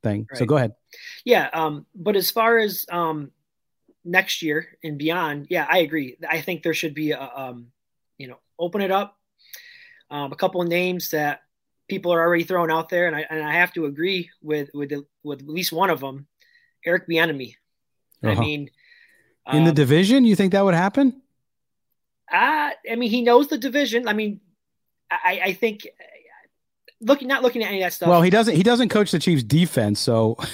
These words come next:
Speaker 2: Correct,
Speaker 1: <laughs>
Speaker 2: right,
Speaker 1: 'cause that's
Speaker 2: right,
Speaker 1: their
Speaker 2: right.
Speaker 1: problem right now.
Speaker 2: Right, right. But I mean, he's a guy who, you know, we hear his name pop up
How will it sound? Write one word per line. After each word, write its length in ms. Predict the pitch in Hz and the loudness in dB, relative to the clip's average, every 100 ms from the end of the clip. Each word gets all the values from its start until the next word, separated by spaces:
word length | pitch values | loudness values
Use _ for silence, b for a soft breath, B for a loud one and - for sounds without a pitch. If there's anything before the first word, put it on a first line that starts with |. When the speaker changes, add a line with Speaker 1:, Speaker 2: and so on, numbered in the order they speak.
| - | -2
Speaker 2:
Correct, 460 | - 240 277 - - | 2 4 4 -2 -2
Speaker 1:
<laughs> 0 | |
Speaker 2:
right, 160 | 185 | 2
Speaker 1:
'cause 80 | 170 | 4
that's 140 | 180 202 | 4 4
Speaker 2:
right, 60 | |
Speaker 1:
their 80 | 208 | 2
Speaker 2:
right. 60 | 160 | 4
Speaker 1:
problem 380 | 175 165 143 131 | 4 4 4 4
right 180 | 123 | 4
now. 280 | 127 120 98 - | 2 2 -2 -2
Speaker 2:
Right, 300 | 214 170 139 | 0 0 -2
right. 240 | 190 143 - _ _ | -6 -6 -12 _ _
But 300 | 190 202 185 - | -4 -2 -2 -6
I 100 | 190 | -8
mean, 260 | 196 190 185 | -4 -4 -4
he's 220 | 170 185 | -8 -10
a 60 | 180 | -6
guy 360 | 180 185 185 | 0 2 2
who, 420 | 185 180 175 160 151 b b b b _ _ _ _ _ _ _ _ _ | 0 -6 -6 -6 -12 b b b b _ _ _ _ _ _ _ _ _
you 120 | 196 | -8
know, 100 | 170 | -6
we 120 | 170 | -4
hear 160 | 170 185 | -2 -2
his 100 | 170 | -2
name 200 | 180 175 | -6 -6
pop 260 | 175 165 | -4 -4
up 240 | 175 170 | -4 -6